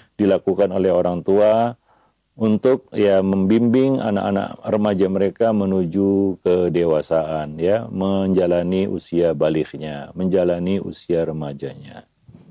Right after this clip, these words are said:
Nah, kita akan masuk bab yang baru, yaitu bab biasakan anak menundukkan pandangan.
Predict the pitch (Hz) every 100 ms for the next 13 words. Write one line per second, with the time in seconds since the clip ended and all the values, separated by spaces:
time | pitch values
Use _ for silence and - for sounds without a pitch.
0 | _ _ - - - - - 92 139 165
1 | 160 156 147 156 139 127 131 117 104 92
2 | 85 117 147 117 98 98 - 139 143 143
3 | 131 - _ - 98 117 127 _ - 120
4 | 104 120 113 127 117 110 127 - 120 110
5 | 107 107 - 117 120 117 117 120 123 120
6 | 95 76 64